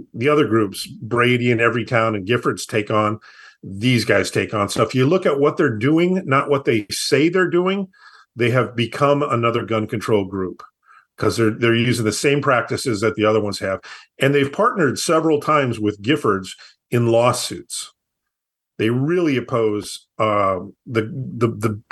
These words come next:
two big things. They oppose pro-gun rallies and they oppose arming teachers. And I would say most of S P L C's anti-gun agitprop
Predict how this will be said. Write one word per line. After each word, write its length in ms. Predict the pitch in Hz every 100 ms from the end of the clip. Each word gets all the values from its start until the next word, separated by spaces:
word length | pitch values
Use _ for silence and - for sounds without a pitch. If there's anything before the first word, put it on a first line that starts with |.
| -
two 160 | 220
big 240 | 190 185 123
things. 480 | 165 131 127 107 - - - -
They 140 | 123
oppose 320 | - 156 143
pro-gun 760 | 135 - 165 156 156 151 151 139
rallies 680 | - 131 131 127 135 131 - - _ _
and 120 | 113
they 140 | 120 113
oppose 460 | 113 123 113 107 -
arming 340 | 123 117 110
teachers. 640 | 98 104 92 - - - - - - - _ -
And 160 | 107
I 60 | 113
would 140 | 113
say 160 | - 104
most 500 | 110 131 165 180 -
of 180 | 151 120
S 240 | 143 135
P 140 | -
L 120 | 143 123
C's 440 | - 123 107 - - - - _
anti-gun 560 | 120 123 143 113 123 110
agitprop 800 | 113 107 117 - 107 95 90